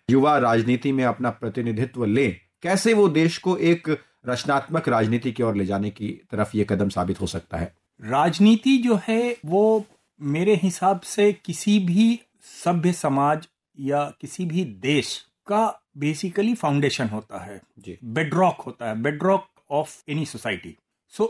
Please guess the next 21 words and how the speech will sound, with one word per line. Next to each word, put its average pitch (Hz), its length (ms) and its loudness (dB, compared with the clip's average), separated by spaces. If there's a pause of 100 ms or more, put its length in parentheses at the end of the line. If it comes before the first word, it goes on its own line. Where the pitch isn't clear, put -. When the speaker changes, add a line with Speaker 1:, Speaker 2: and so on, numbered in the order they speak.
Speaker 2:
राजनीति 165 1080 2
किसी 233 280 2
भी 214 160 6
देश 165 400 2
की 202 260 -2
दशा 135 400 0
और 170 200 2
दिशा 123 360 -4
बदल 120 380 -2
सकती - 400 -12
है। 87 220 -16 (240)
तो 190 80 0
राजनीति 170 640 2
में 214 200 6
जो 170 160 6
लोग 180 320 4 (180)
कार्यरत 143 500 0
हैं, 95 240 -10 (260)
जो 175 100 4
राजनीतिज्ञ 135 720 0
होंगे, 156 400 -2